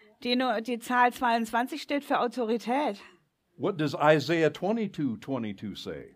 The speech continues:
Speaker 1: Was sagt denn Jesaja zweiundzwanzig, Vers zweiundzwanzig?
Speaker 2: It says, "The key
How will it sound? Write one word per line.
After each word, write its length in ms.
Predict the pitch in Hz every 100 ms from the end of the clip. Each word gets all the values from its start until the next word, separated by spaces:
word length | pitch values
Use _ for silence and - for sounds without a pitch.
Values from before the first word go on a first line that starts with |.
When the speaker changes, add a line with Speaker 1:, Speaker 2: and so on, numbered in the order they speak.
| -
Speaker 1:
Was 280 | 226 254 -
sagt 260 | 269 277
denn 140 | 269 247
Jesaja 560 | 233 226 240 254 240
zweiundzwanzig, 880 | - - 254 285 277 262 240 240 208
Vers 300 | 233 226 -
zweiundzwanzig? 1040 | 233 226 233 233 240 285 277 190 - - _ -
Speaker 2:
It 120 | 113
says, 280 | - 160 -
"The 100 | 135
key 600 | 135 214 240 151 82